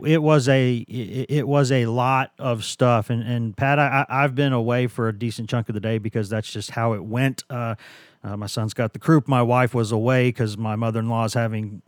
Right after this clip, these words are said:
had, had, like, eye surgery today. All kinds of things happening just kinda made it one of those days. It was sort of a, a day from hell in that regard. So, uh, Pat had to shoulder,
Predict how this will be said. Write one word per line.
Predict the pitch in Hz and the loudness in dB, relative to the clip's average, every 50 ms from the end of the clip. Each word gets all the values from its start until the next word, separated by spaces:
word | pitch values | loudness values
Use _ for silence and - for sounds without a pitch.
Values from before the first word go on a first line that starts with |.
| - 98 - 107 | -18 -16 -12 -8
had, | 120 117 113 110 - | -6 -6 -6 -6 -6
had, | 117 113 107 104 82 - _ _ | -6 -6 -6 -8 -10 -16 _ _
like, | - 92 101 98 | -10 -8 -8 -6
eye | 95 104 117 123 | -4 -2 -2 0
surgery | - - 131 127 110 123 131 131 | 0 2 0 2 2 2 2 2
today. | 120 123 135 123 - - - - - _ | 2 2 0 0 -2 -6 -16 -20 -8 _
All | 185 202 214 208 | 2 2 2 4
kinds | - 208 196 196 170 156 | 4 4 4 4 4 4
of | 156 - | 2 2
things | 165 160 135 135 | 2 2 4 6
happening | 151 147 139 - - 127 117 110 101 90 - - | 6 6 6 6 4 2 0 0 -2 -4 -6 -6
just | 135 135 - - | -6 -4 -4 -4
kinda | - 143 131 131 | -2 -2 0 0
made | 127 127 123 123 | 2 2 2 2
it | 127 123 | 2 0
one | 117 123 120 120 | 0 -2 -2 0
of | 117 | 0
those | 120 113 110 104 98 | 0 -2 -2 -2 -2
days. | 120 113 113 107 95 | -2 -2 -2 -2 -4
It | 110 | -6
was | 101 107 | -8 -10
sort | - - 131 127 120 | -8 -6 -4 -4 -4
of | 113 104 | -4 -4
a, | 113 110 110 | -4 -4 -4
a | 107 | -6
day | 107 101 123 120 117 | -6 -4 -4 -4 -4
from | - 113 98 | -4 -4 -4
hell | 123 117 113 | -2 -2 0
in | 110 110 | 0 -2
that | 110 107 101 | -4 -4 -6
regard. | 107 92 107 104 104 104 92 | -8 -8 -8 -8 -8 -8 -8
So, | - - 113 107 104 - - - - - - _ | -8 -6 -4 -2 -2 -4 -6 -12 -20 -20 -20 _
uh, | - 107 104 104 | -8 -6 -6 -6
Pat | 104 - 131 127 127 113 | -4 -2 -2 -2 -2 -2
had | 104 120 120 113 - | -4 -4 -6 -6 -6
to | - 117 117 | -6 -6 -6
shoulder, | - - 139 131 123 117 120 117 117 117 - | -4 -4 -2 -2 0 0 0 0 -2 -2 -4